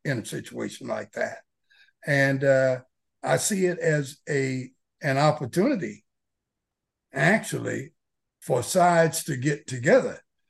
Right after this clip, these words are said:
instead of sending ships to show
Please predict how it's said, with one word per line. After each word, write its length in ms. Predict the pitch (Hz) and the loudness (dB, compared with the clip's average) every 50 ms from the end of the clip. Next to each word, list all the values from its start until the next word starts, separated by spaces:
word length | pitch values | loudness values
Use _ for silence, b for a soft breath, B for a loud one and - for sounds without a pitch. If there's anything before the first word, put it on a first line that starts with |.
| _ _ _ - | _ _ _ -8
instead 440 | 131 131 135 113 - - 190 180 175 | -6 -4 -4 -2 2 4 4 4 4
of 140 | 160 131 - | 2 -2 -4
sending 440 | - - 202 196 185 160 123 110 | -2 0 2 2 2 0 0 -2
ships 800 | 101 - - - - 320 359 - - - - - - - - - _ _ _ _ _ _ _ _ _ _ _ _ _ _ _ _ _ - | -4 -2 -2 0 0 2 0 0 -2 -6 -10 -12 -14 -14 -14 -18 _ _ _ _ _ _ _ _ _ _ _ _ _ _ _ _ _ -4
to 140 | - 156 135 | -2 -2 -2
show 640 | 117 - 180 185 202 190 175 165 151 139 - - | 0 2 4 4 6 6 4 4 2 0 -2 -6